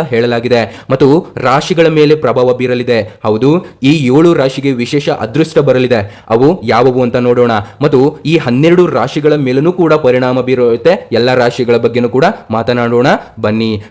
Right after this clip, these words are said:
ವಿಶೇಷವಾಗಿ ಇಲ್ಲಿ ಮೇಷರಾಶಿಯರಿಗೆ, ಹೌದು ವೀಕ್ಷಕರೇ, ಮೇಷರಾಶಿಯವರಿಗೆ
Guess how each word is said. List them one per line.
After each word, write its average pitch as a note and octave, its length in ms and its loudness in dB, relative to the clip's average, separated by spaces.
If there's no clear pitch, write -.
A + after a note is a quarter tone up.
ವಿಶೇಷವಾಗಿ D3 840 0
ಇಲ್ಲಿ C#3+ 160 2
ಮೇಷರಾಶಿಯರಿಗೆ, C#3 960 0
ಹೌದು C3 260 2
ವೀಕ್ಷಕರೇ, C3 420 2
ಮೇಷರಾಶಿಯವರಿಗೆ C3 960 0